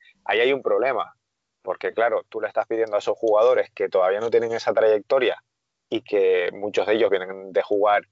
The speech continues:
en categorías inferiores o a otro nivel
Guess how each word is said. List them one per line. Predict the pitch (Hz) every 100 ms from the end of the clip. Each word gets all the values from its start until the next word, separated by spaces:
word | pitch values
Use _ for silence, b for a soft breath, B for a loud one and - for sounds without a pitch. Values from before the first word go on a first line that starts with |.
| _ _
en | 110 92
categorías | 92 95 92 98 95 - -
inferiores | 101 98 98 101 101 95
o | 98
a |
otro | 98 95 95
nivel | 95 104 98